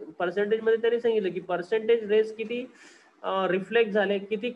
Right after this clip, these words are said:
completely ट्रान्स-, transparent झालेले आहे. बघा observations काय मिळालं त्यांना यावरनं, observations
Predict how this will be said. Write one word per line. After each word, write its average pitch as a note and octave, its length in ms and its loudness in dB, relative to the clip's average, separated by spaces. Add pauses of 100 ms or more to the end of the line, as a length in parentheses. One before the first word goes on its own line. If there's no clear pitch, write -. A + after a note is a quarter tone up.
(140)
completely A3 500 2
ट्रान्स-, F3+ 440 0
transparent F#3 540 -2 (160)
झालेले D#3 300 -2
आहे. G2 220 -10 (440)
बघा F3+ 160 -2
observations A3 800 -2
काय G3+ 180 0
मिळालं G3+ 320 -2
त्यांना F#3+ 380 -6 (540)
यावरनं, D#3+ 400 -2 (880)
observations G3+ 720 -4